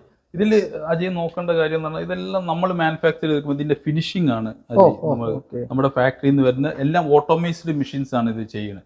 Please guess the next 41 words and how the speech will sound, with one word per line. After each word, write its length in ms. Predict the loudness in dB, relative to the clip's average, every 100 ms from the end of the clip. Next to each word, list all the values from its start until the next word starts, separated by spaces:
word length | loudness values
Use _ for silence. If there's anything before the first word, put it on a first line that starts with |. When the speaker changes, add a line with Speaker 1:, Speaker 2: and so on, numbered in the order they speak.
| 0
Speaker 2:
ആ, 40 |
ആ, 420 | 0 -2 -8 -8
ഉവ്വ്. 120 | -6 -6
നമ്മൾ 40 |
Speaker 1:
സോഫ്റ്റ്വെയർ 300 | -2 4 4
Speaker 2:
ഫാക്ടറി 220 | 6 4
Speaker 1:
equipment. 260 | 4 4 6
Speaker 2:
തിരുമലയല്ലേ 580 | 6 6 2 0 -2 -4
വരിക? 120 | 0
Speaker 1:
ആ, 180 | 2 2
അതെ, 180 | 0
തിരുമല. 220 | -2 -4 4
Speaker 2:
തിരുമല. 340 | 6 8 8
Speaker 1:
ആണ്. 160 | 4 0 -4
Speaker 2:
ഞാൻ 180 | 0 4
വന്ന 200 | 6 8
അവിടെ 180 | 8 8
വന്നത്. 340 | 4 -2 -4 -4
പെട്ടെന്ന് 200 | 0 2
Speaker 1:
ഓക്കെ. 120 | 4
Speaker 2:
ഓർമ്മ 220 | 4 4
വന്നു. 160 | 0 -2
എനിക്ക് 160 | 0 0
ആ 20 |
സ്ഥലപ്പേര് 520 | 4 6 6 8 8
അത് 80 | 8
തന്നെയാണെന്നൊരു 400 | 4 0 -2 -2
സംശയം, 320 | -2 -4 -2
Speaker 1:
ഓക്കെ. 20 |
Speaker 2:
അതുകൊണ്ടാണ് 340 | 0 2 0 -2
ചോദിച്ചത്. 280 | -4 -6 -10 _ _ _ _ 8
തിരുമല 340 | 10 10 8
ഫാക്ടറിയിൽ 640 | 10 8 8 4 4 6
നിങ്ങൾക്ക് 280 | 6 4 4
ചെന്ന് 280 | 4 4 6
കാണാനുള്ള 360 | 6 6 4 4
സാഹചര്യം 280 | 6 4
ഉണ്ട്. 100 | 4
ആദ്യത്തെ 500 | 0 4 6 8 10
വീഡിയോ 220 | 10 10 8
എടുത്തപ്പോഴത്തേക്കും 760 | 6 -2 -2 0 -2 -2 -4